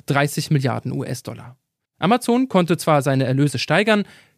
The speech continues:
die Gewinne schrumpften aber aufgrund hoher Kosten für Sparmaßnahmen. Statt drei Komma fünf Milliarden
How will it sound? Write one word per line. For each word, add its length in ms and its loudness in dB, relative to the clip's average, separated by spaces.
die 100 2
Gewinne 340 4
schrumpften 440 -2
aber 240 2
aufgrund 420 -2
hoher 280 2
Kosten 560 -6
für 160 -4
Sparmaßnahmen. 680 -10
Statt 340 0
drei 120 4
Komma 180 2
fünf 260 2
Milliarden 460 2